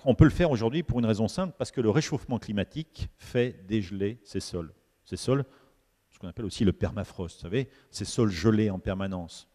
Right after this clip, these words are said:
qui étaient gelés en permanence, et qui ne le sont plus à la faveur du réchauffement climatique. Les Russes, qui ont une bonne partie de leur territoire couvert par du permafrost, se disent, « C'est génial le réchauffement climatique. On va pouvoir creuser, faire de l'exploitation minière,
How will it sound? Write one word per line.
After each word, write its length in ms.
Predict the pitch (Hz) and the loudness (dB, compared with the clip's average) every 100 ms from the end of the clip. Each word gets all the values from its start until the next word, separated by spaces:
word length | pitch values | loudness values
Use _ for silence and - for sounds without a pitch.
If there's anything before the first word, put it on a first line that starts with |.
| _ _ | _ _
qui 120 | - | -6
étaient 280 | - 180 135 | 2 4 4
gelés 280 | 92 85 85 | 0 -4 -6
en 100 | 78 | -8
permanence, 500 | 90 80 82 78 _ - | -8 -8 -10 -14 _ -2
et 60 | |
qui 120 | 117 147 | 4 4
ne 60 | |
le 40 | 117 | 4
sont 200 | - 107 | 0 -2
plus 280 | 131 165 - _ _ - | 0 -2 -4 _ _ -4
à 80 | 117 | -2
la 80 | |
faveur 380 | 117 110 92 113 | 0 -2 2 2
du 80 | 107 | 4
réchauffement 480 | 92 92 95 - 98 | 0 0 -6 -8 -10
climatique. 460 | - 85 - 80 - - 104 | -8 -12 -14 -20 -20 -2 6
Les 100 | 110 | 8
Russes, 380 | 160 - - - _ _ | 8 4 -4 -18 _ _
qui 180 | - 95 | -4 -2
ont 140 | 90 | -2
une 80 | 85 | 0
bonne 180 | 98 95 | 0 2
partie 300 | 98 - 107 | 2 0 -2
de 40 | |
leur 120 | 85 | -8
territoire 560 | - 87 92 107 95 80 _ _ | -6 -6 2 4 4 0 _ _
couvert 280 | - 98 98 | -8 0 2
par 140 | - 85 | 0 -6
du 100 | 85 | -6
permafrost, 600 | - 85 85 - 139 - | -6 -6 -8 -2 -2 -2
se 60 | |
disent, « 200 | 196 117 - _ _ | -8 -8 -14 _ _
C'est 140 | - | -18
génial 380 | 78 95 135 156 | -12 -6 -4 -2
le 80 | 151 | -2
réchauffement 420 | 139 - 131 139 | -2 -4 -6 -8
climatique. 540 | - 127 117 127 - - _ _ _ | -8 -6 -4 -6 -10 -20 _ _ _
On 120 | 104 | 0
va 80 | 107 | 0
pouvoir 360 | - 110 101 - | 2 2 0 -2
creuser, 460 | - 143 127 113 | -4 2 4 2
faire 160 | - 117 | 0 -2
de 40 | |
l'exploitation 520 | 117 - 120 110 104 | -4 -2 0 0 0
minière, 540 | 101 131 127 127 165 | 2 2 2 2 2